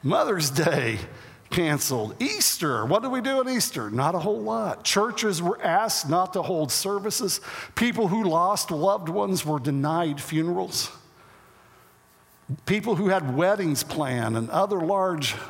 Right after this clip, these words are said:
family gatherings either had to alter their plans, cancel them, or postpone them. Mask mandates were passed. Travel bans, quarantines, and it still goes on even today.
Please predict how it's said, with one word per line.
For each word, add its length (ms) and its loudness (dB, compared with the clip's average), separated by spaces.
family 540 0
gatherings 920 0
either 240 0
had 200 0
to 80 -4
alter 440 -2
their 140 -2
plans, 560 -2
cancel 460 0
them, 200 0
or 100 -4
postpone 720 -2
them. 220 -8
Mask 680 0
mandates 1120 -2
were 100 -4
passed. 600 -4
Travel 520 2
bans, 640 -2
quarantines, 1300 -2
and 160 0
it 80 -2
still 460 -2
goes 360 0
on 320 2
even 260 0
today. 540 -2